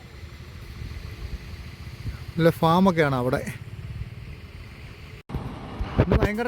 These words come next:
തിരക്കാട്ടോ അവിടെ. അപ്പുറത്തെ പൈൻ വാലി ഇറങ്ങാൻ പോയത്, അവിടെ ഇറങ്ങാൻ പറ്റത്തില്ല, അതുപോലെ തിരക്കാ അവിടെ. അഡ്വഞ്ചർ പാർക്കിലെ എൻട്രൻസ് ഇവിടെ കേട്ടോ. ഇവിടെ നമ്മൾ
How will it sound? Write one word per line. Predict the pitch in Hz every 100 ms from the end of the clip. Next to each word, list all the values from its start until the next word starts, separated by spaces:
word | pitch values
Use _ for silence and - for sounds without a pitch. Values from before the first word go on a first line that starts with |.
| 214
തിരക്കാട്ടോ | 175 196 226 147 131
അവിടെ. | 135 151 - - - - - - - - - - - - - - - - - - - - - - - - - - - - 330 - - - - - -
അപ്പുറത്തെ | 156 208 226 -
പൈൻ | 185 202 226
വാലി | 254 247
ഇറങ്ങാൻ | 202 220 220
പോയത്, | 185 143 143
അവിടെ | 170 160
ഇറങ്ങാൻ | 190 190
പറ്റത്തില്ല, | 156 135 131
അതുപോലെ | 135 160 170 180 170 143 -
തിരക്കാ | 139 147 143
അവിടെ. | 113 - - - - - - - - - - - - - - - - - 156
അഡ്വഞ്ചർ | 156 202 208 220 233
പാർക്കിലെ | 240 214 240 226 190 175
എൻട്രൻസ് | 185 196 220 190 170 151
ഇവിടെ | 175 151
കേട്ടോ. | 143 127 - - - - - - - - -
ഇവിടെ | 175 214
നമ്മൾ | 226